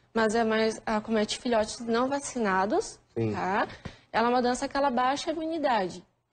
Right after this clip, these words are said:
Speaker 1: E o animal começa a apresentar sinais, é, de secreção ocular, é, dificuldade respiratória.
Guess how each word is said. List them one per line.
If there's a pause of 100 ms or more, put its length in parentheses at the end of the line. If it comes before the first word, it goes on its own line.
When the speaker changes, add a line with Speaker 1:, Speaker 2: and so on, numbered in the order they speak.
(380)
Speaker 1:
E
o
animal
começa
a
apresentar
sinais,
é,
de
secreção
ocular, (560)
é,
dificuldade
respiratória.